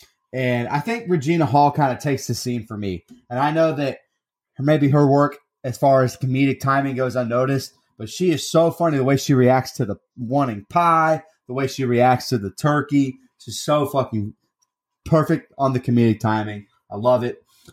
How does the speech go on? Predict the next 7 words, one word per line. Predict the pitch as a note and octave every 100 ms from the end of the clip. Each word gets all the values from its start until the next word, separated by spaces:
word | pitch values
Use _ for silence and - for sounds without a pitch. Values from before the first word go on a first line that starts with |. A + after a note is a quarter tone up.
| _
And | C3 C3 B2
I | D#3+ A3+
like | E4 A#3+ C4+ -
the | F3
banter | C3 F3 E3+ D3
between | B2+ - C#3+ C#3+ C3+ A2+ - _ _ _ _ _ _ _ _ - _ _ _ -
Dwight | B2+ C#3+ D#3